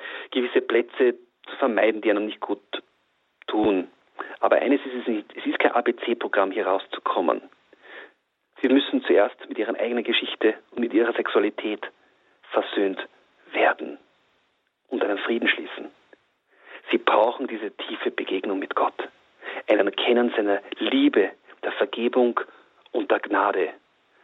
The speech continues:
um dieses Licht zu sehen, das er Ihnen zuscheint. Komm heraus.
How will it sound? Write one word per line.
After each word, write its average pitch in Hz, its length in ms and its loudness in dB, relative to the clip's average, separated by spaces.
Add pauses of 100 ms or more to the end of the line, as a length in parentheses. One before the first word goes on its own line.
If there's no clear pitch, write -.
(280)
um - 120 -4
dieses 110 280 2
Licht - 300 0
zu - 100 -4
sehen, 104 200 0
das 95 140 2
er 101 60 2
Ihnen 98 300 -2
zuscheint. - 480 -4 (520)
Komm 120 260 2
heraus. 110 440 -2